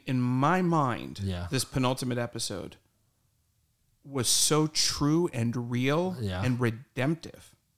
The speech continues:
Speaker 2: Oh, wow.
Speaker 1: in ways I could not expect
Speaker 2: Mm.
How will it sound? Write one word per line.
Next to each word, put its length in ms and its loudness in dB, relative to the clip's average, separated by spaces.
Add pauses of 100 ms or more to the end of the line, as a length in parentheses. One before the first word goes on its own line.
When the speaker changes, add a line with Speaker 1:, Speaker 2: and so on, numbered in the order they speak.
(160)
Speaker 2:
Oh, 140 -8
wow. 260 -8 (720)
Speaker 1:
in 120 2
ways 300 6
I 100 -4
could 320 -2
not 240 0
expect 840 -4 (200)
Speaker 2:
Mm. 260 2